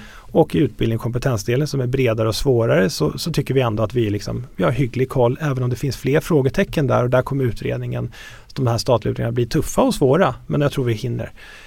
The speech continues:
Eh, men a-kassan, att kollektiv-, alltså flytta den från statens ansvar till parterna, det är ju en jättegrej som du säger.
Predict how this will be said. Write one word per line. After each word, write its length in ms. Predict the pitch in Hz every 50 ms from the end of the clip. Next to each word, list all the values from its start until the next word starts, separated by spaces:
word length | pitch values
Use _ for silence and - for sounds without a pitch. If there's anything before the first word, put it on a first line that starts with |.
| - - -
Eh, 260 | - - 131 123 120 117 -
men 180 | - 147 147 151
a-kassan, 680 | 139 123 - - - - 160 - - - - 127 113 110
att 120 | 104 -
kollektiv-, 360 | - 135 117 117 117 - -
alltså 160 | 135 - 127
flytta 500 | - - 170 156 - - - - - 165
den 200 | 139 123 110 104
från 140 | - 120 110
statens 840 | 98 - - 190 185 170 143 98 - - - 117 117 131 131 - -
ansvar 460 | 127 110 104 101 - - 113 110 117 - - - - - - - - -
till 360 | - 147 131 120 110 107 -
parterna, 640 | - 143 127 117 113 104 - 180 151 120 107 110 120 - - - - - - - - - - - - - - - - - - - - - -
det 200 | - 131 135 139
är 40 | 123 98
ju 60 | 101
en 80 | 107 107
jättegrej 640 | 107 131 - - - - - 104 139 170 151 110
som 120 | 101 117 113
du 60 | 110
säger. 340 | - - 107 - - 120